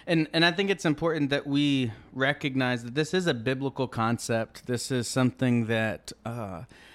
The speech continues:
I like the way you put it's, it's the church's recognition of a call. And,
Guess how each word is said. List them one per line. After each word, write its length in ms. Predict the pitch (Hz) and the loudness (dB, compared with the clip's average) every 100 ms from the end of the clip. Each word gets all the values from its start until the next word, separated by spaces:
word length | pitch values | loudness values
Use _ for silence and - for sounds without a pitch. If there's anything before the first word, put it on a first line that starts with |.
| - | -2
I 60 | 127 | 2
like 220 | 143 147 | 4 4
the 80 | 147 | 2
way 100 | 139 | 4
you 100 | 135 | 4
put 200 | 143 139 | 2 2
it's, 240 | 131 - | 0 -2
it's 240 | - 139 - | -4 -4 -2
the 100 | 131 | -4
church's 460 | - 139 135 127 | 0 0 0 -2
recognition 560 | 123 120 117 117 113 117 | -2 -4 -4 -6 -4 -8
of 80 | 107 | -8
a 40 | |
call. 440 | - 113 98 82 - - | -8 -4 -4 -4 -12 -6
And, 580 | 120 117 110 110 107 101 | 0 2 2 2 0 -4